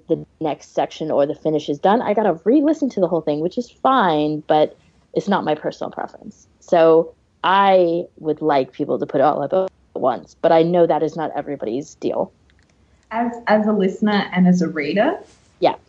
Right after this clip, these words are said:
Speaker 2: um, yeah, I, I agree. I, when I'm searching, you know, for Hannibal Will podfic
Speaker 1: I do
Speaker 2: or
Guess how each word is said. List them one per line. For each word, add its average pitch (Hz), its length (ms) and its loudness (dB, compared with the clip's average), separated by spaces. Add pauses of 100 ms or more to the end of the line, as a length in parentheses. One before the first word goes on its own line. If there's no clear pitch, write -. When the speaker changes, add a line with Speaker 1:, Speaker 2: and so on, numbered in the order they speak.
(380)
Speaker 2:
um, 139 360 -18 (340)
yeah, 123 180 -4
I, 143 340 -2
I 151 140 -2
agree. 151 480 -6
I, 156 540 -2
when 185 100 2
I'm 190 120 2
searching, 180 880 2 (260)
you 185 80 -2
know, 185 280 -2 (140)
for - 340 -6 (600)
Hannibal 190 360 4
Will 170 440 -2 (120)
podfic 180 460 -2
Speaker 1:
I - 120 0
do 208 120 0
Speaker 2:
or - 180 -2